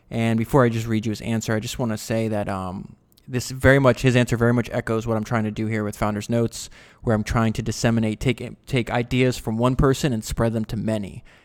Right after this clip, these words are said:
And Steve tells us why he thinks that's important. Um, with, with, again, the question is, how do you know what it, what is the right direction to move in? And he says, "It comes down to trying to expose yourself to the best things that humans have done,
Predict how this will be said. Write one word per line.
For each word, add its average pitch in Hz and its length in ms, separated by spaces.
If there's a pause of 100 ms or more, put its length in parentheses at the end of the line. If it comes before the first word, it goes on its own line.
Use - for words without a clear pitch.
(120)
And 110 240
Steve 113 280
tells 110 280
us 107 180
why 110 640
he 110 200
thinks 107 240
that's - 140
important. 147 520 (880)
Um, 117 320
with, - 300 (300)
with, 117 160
again, 120 240
the 104 80
question 120 260
is, 110 100
how 123 180
do 127 60
you 127 60
know 117 300
what 110 420
it, 113 180 (120)
what 123 180
is 120 120
the 113 80
right 110 180
direction 110 340
to 104 60
move 110 300
in? 76 220 (340)
And 131 60
he 135 60
says, 139 220
"It 135 100
comes 240 340
down 123 380
to - 140
trying 127 500
to 170 120
expose 123 460
yourself 110 540 (300)
to - 100
the 131 120
best 135 480
things 110 340
that 117 120
humans 113 380
have 120 240
done, 123 500